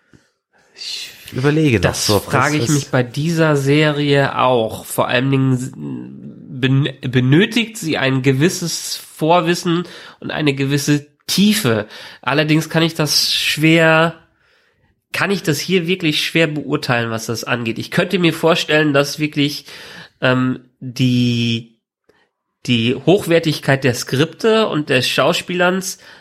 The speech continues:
Speaker 2: Leute mit reinzieht, aber dementsprechend ist der Name Star Wars natürlich,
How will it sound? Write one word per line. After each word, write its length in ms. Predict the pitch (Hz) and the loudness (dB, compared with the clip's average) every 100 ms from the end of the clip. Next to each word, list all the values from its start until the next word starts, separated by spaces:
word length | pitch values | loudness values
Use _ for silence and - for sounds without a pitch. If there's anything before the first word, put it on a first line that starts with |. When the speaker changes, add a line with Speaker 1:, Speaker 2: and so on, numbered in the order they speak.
| _ | _
Speaker 2:
Leute 360 | 127 143 156 156 | 2 2 2 2
mit 160 | 139 | 2
reinzieht, 840 | 131 113 127 185 190 - 208 214 - | 2 2 0 -2 -4 -2 -2 -2 -2
aber 240 | 147 143 | 0 0
dementsprechend 800 | 143 156 147 147 - 165 165 151 | 0 2 0 -2 -2 -4 -2 -6
ist 240 | - - 151 | -6 -4 0
der 100 | 139 | 2
Name 320 | 139 147 143 | 2 2 0
Star 420 | - 127 127 151 | -2 -2 0 2
Wars 300 | 170 165 170 | 2 0 0
natürlich, 600 | 165 - 160 156 160 - | -4 -2 0 0 -2 -6